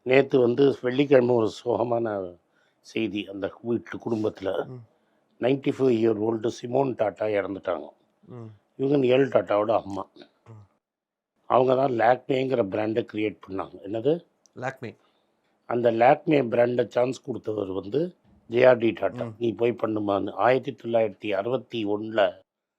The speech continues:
Speaker 2: ம்.
Speaker 1: அவங்க அந்த கம்பெனிக்கு மேனேஜிங் டைரக்டரா போட்டு லாக்மே ஆரம்பிச்சாங்க.
Speaker 2: லக்ஷ்மிங்கிறது தான் லாக்மியா சார்?
Speaker 1: லாக்மேன்னு பிராண்டு பேரு.
Speaker 2: ம்.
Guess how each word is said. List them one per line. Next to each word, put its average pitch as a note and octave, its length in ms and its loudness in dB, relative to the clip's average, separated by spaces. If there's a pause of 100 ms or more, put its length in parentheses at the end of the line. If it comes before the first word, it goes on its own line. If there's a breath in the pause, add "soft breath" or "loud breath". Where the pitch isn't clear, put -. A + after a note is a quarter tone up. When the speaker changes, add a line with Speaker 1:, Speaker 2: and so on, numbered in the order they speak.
Speaker 2:
ம். B2 40 -20 (140)
Speaker 1:
அவங்க A#2+ 260 2
அந்த G#2 140 -2
கம்பெனிக்கு A2+ 580 -4
மேனேஜிங் G#2+ 320 -2
டைரக்டரா F#2 420 -4 (120)
போட்டு C#3 360 -8 (600)
லாக்மே A2+ 460 6
ஆரம்பிச்சாங்க. F#2 580 2 (600 soft breath)
Speaker 2:
லக்ஷ்மிங்கிறது E3 600 -4
தான் D3+ 180 -4
லாக்மியா A#2 360 -8
சார்? C#3 200 -20
Speaker 1:
லாக்மேன்னு A2 640 0 (140)
பிராண்டு A2+ 340 2
பேரு. A2 420 -2
Speaker 2:
ம். B2+ 220 -14